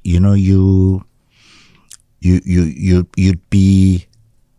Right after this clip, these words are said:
loath to try and find people who were so dedicated to the music industry as those two people.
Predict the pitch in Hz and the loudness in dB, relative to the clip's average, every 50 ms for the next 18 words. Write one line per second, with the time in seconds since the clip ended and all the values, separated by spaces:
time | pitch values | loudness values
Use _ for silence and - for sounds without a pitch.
0 | _ _ _ _ _ _ - - 104 107 113 120 131 139 123 - - - - 87 | _ _ _ _ _ _ -6 -2 0 0 2 2 0 -2 -2 -6 -8 -8 -8 -6
1 | - - - - 110 110 104 101 - - - - 107 104 104 101 98 87 - - | -6 -6 -4 -2 0 0 0 -2 -4 -6 -10 -6 -4 -2 0 -2 -2 -4 -6 -8
2 | - 101 92 - - 98 92 85 80 92 95 92 80 - - - 98 92 92 80 | -8 -8 -8 -6 -6 -6 -6 -4 -4 -4 -2 -2 -2 -4 -4 -4 -2 -2 -2 -2
3 | - 87 85 78 82 - - - 90 87 - - - - - - 82 78 78 80 | -4 -4 -4 -4 -6 -8 -8 -8 -8 -8 -8 -10 -14 -14 -10 -8 -6 -4 -4 -4
4 | 80 78 85 73 - - 82 85 78 76 - - - 76 - 78 76 - - - | -4 -4 -6 -10 -10 -10 -10 -8 -8 -8 -10 -10 -10 -10 -8 -10 -12 -10 -8 -8
5 | 76 73 - - - - 76 - - - - - - _ - - - - | -8 -8 -8 -10 -10 -10 -10 -12 -12 -14 -14 -14 -14 _ -20 -20 -20 -20